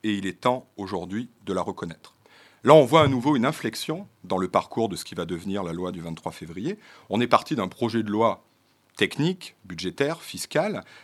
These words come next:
et là, on voit survenir ou intervenir donc, dans, dans, dans le processus deux arguments. Euh, le premier, euh, c'est, euh, l'exportation de la modernité et du développement en direction des anciens domaines coloniaux.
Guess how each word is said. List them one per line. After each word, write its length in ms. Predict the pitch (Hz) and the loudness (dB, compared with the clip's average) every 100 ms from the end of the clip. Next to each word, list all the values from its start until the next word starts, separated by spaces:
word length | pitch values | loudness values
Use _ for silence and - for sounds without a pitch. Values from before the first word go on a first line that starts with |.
| - | 2
et 60 | |
là, 80 | 110 | 8
on 80 | 170 | 8
voit 240 | 120 147 | 10 6
survenir 640 | 135 - 107 107 120 131 98 | 6 0 -2 0 0 0 0
ou 100 | 98 | -2
intervenir 680 | 113 135 110 107 104 101 92 | 2 2 2 0 0 -2 -6
donc, 180 | 82 92 | -10 -6
dans, 180 | 87 87 | -8 -8
dans, 240 | 87 82 78 | -12 -12 -12
dans 200 | 85 82 | -12 -12
le 60 | |
processus 600 | 78 95 - - 180 196 | -12 -12 -10 -8 -8 -10
deux 260 | 101 143 143 | -2 0 4
arguments. 520 | 117 113 104 127 190 - - - - - | 2 2 0 0 -2 -8 -20 -20 -14 -4
Euh, 140 | 95 - | -4 2
le 200 | 127 160 | 4 4
premier, 640 | - 143 143 143 135 110 - | 6 4 6 4 2 0 -8
euh, 120 | 87 78 | -10 -8
c'est, 480 | - - 139 127 - | -6 2 2 2 -2
euh, 360 | 92 87 82 87 | -8 -6 -6 0
l'exportation 800 | 147 160 - 139 - 123 - 131 | 0 2 0 0 0 -4 -2 0
de 80 | |
la 60 | 101 | 2
modernité 560 | 95 95 95 92 - 117 | 0 0 0 -2 -2 -2
et 40 | |
du 120 | 92 | -2
développement 580 | 90 92 87 - 101 98 117 | -6 -6 -6 -6 -6 -4 -2
en 80 | 127 | -2
direction 400 | 113 92 - 110 | -2 -4 -6 -6
des 160 | 85 | -6
anciens 240 | 85 - 87 | -8 -8 -8
domaines 300 | 85 85 82 | -8 -8 -8
coloniaux. 480 | 92 85 117 214 | -8 -6 -4 -6